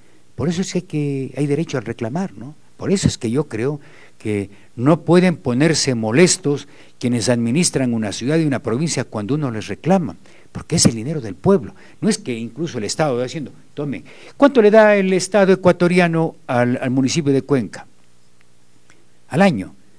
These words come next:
cuarenta y dos millones de dólares, cuarenta y cinco millones de dólares, que es una cifra irrisoria.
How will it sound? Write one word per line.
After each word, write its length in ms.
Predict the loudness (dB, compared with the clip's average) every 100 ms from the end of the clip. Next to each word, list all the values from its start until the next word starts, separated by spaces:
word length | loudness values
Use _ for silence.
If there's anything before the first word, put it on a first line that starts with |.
| -8
cuarenta 380 | 0 0 2 0
y 40 |
dos 180 | 0 -2
millones 360 | -2 0 -2 -4
de 80 | -4
dólares, 440 | -4 -4 -10 -18 -20 -2
cuarenta 300 | 0 2 0
y 60 |
cinco 360 | 0 0 0 -4
millones 420 | -4 -2 -4 -4
de 80 | -4
dólares, 440 | -4 -4 -8 -14 -20 -20 -14
que 80 | -6
es 80 | -6
una 180 | -6 -10
cifra 460 | -10 -10 -10 -12 -10
irrisoria. 600 | -8 -8 -8 -10 -12